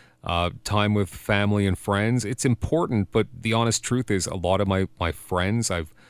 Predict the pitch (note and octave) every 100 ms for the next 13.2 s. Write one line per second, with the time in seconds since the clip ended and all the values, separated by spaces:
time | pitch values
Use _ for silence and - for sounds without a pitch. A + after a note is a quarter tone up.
0 | - _ _ _ - - - - - -
1 | A#2 - F#2+ F2+ B2+ C#3+ - G#2 - G#2+
2 | A2+ A2 A2+ - A#2 A2+ A#2 D#3 - -
3 | - A2+ A2+ C#3 B2 B2+ C#3 A#2 D#2+ F#2+
4 | F2 F#2 B2+ D3 - F2 - G2 G2+ G2
5 | - - G2+ F#2 F2 E2 F2 D#2+ D#2 -
6 | C3 C3 D2+ D#2 F2 G#2 F#2+ - - E2+
7 | F2 F2+ - - G#2+ A2+ G#2+ E2+ D#2 F2
8 | - - - _ - E2 - B2 A#2 G#2+
9 | A2 A#2+ A#2 G2 G2+ G2+ F#2+ F#2 G2+ F#2
10 | F2 D#2+ A#2+ B2 G#2 G2+ G#2+ - F#2 F2
11 | F2+ F2 - G2 E2+ D#2+ - - - F#2
12 | - D#3+ E3 F2+ - D2+ D2+ E2 - F#2
13 | D#2+ D#2